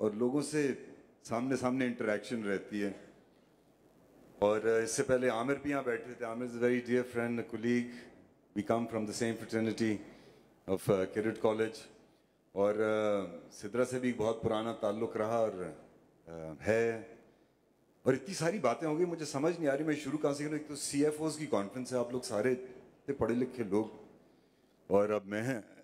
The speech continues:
आगे मुझे बिठा दिया और ऊपर से उसने रूमी भी कोट कर दिया है। तो बहुत से लोग मुझसे अक्सर पूछते हैं,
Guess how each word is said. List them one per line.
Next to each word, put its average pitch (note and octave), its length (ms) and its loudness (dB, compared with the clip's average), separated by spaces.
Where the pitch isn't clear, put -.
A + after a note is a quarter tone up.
आगे A2 240 0
मुझे B2 260 2
बिठा A2 300 -4
दिया A#2 300 2
और A#2 160 4
ऊपर A2+ 300 -2
से B2+ 120 -10
उसने A#2 260 -4
रूमी A#2+ 300 0
भी C3+ 120 0
कोट B2 300 4
कर A#2 200 -2
दिया A2+ 260 2
है। A2 60 0
तो A#2+ 260 -6
बहुत D3 200 2
से F3 80 0
लोग E3 180 2
मुझसे D3+ 180 -2
अक्सर C#3+ 200 0
पूछते A#2 300 -8
हैं, - 60 -20